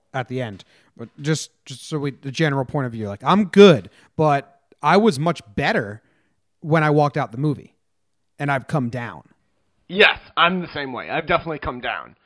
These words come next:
Speaker 1: Yeah.
Speaker 2: I, I wrote my scores and everything when I first walked out, and I had to go back and change it before we recorded.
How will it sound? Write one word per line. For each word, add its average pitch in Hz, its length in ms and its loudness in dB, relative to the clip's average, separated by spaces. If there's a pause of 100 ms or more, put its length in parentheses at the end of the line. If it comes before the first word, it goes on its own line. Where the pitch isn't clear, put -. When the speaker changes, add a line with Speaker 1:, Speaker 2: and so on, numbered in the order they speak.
(200)
Speaker 1:
Yeah. 110 80 -20 (120)
Speaker 2:
I, 147 280 0
I 156 240 2 (140)
wrote 175 260 0 (220)
my 151 160 0 (100)
scores 156 380 -4
and 170 100 -8
everything 165 320 -8
when 127 100 -8
I 110 160 -6
first 123 280 -6
walked 123 280 -6
out, 139 340 -6 (720)
and 143 180 -4
I 139 100 -2
had 143 200 -6
to 131 80 -12
go 131 120 -8
back 127 220 -6
and 127 100 -14
change 110 280 -10
it 101 100 -14
before 107 260 -14
we 98 120 -10
recorded. 69 560 -16